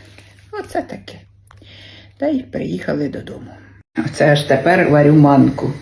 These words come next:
І не лежала, і не відпочивала, трохи працювала. Ну, підготовлювала свою роботу, можна і так сказати. Ой, ну, а манки ж треба на вечір. Я не знаю, раніше,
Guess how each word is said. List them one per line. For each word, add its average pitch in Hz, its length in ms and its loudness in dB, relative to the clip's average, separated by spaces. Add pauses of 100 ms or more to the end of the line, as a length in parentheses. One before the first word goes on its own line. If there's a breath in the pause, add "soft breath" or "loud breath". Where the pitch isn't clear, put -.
(580 loud breath)
І 226 240 4
не 208 240 4
лежала, 220 500 4
і 226 120 4
не 196 140 0
відпочивала, 196 840 2
трохи 226 340 -2
працювала. 170 720 -4 (180)
Ну, 160 160 -8 (880 loud breath)
підготовлювала 185 1040 0 (320)
свою 180 240 -2
роботу, 131 520 -6
можна 143 260 -6
і - 60 -8
так - 260 -10 (100)
сказати. 101 320 -10 (2500)
Ой, 247 260 0 (520 loud breath)
ну, 240 160 -6
а 190 100 0
манки 196 440 0
ж - 160 -10
треба 160 300 -4
на 160 120 -6
вечір. 156 420 -6
Я 370 140 -2
не 339 120 0
знаю, 156 340 0
раніше, 254 580 2